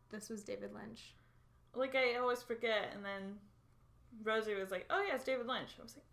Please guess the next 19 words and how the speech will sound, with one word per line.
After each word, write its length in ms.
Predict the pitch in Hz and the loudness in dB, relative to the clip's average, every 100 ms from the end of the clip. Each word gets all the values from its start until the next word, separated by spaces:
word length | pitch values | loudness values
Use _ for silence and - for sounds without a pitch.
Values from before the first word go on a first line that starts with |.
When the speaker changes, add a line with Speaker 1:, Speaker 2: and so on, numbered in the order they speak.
| - - | -18 -12
Speaker 2:
"Yes." 840 | 381 330 - - - - - - - - - - - - - - - | -10 -8 -10 -12 -14 -12 -12 -16 -20 -20 -20 -20 -20 -20 -20 -20 -4
But 100 | - | 6
that's 180 | 294 330 | 8 12
all 100 | 320 | 10
I 80 | 294 | 10
know 140 | 240 | 8
about 200 | 180 139 | 6 4
it. 60 | - - - | -2 -12 -6
So 180 | - 294 | 4 8
I 140 | 277 | 8
Speaker 1:
So 160 | 294 320 | 8 10
Speaker 2:
kinda 220 | 320 311 | 10 8
know 180 | 285 247 | 4 6
a 20 | |
little 220 | 226 208 | 6 4
bit 180 | 196 190 | 6 4
of 140 | 196 | 4
the 60 | 190 | 0
plot. 300 | 185 139 - | -2 -4 -4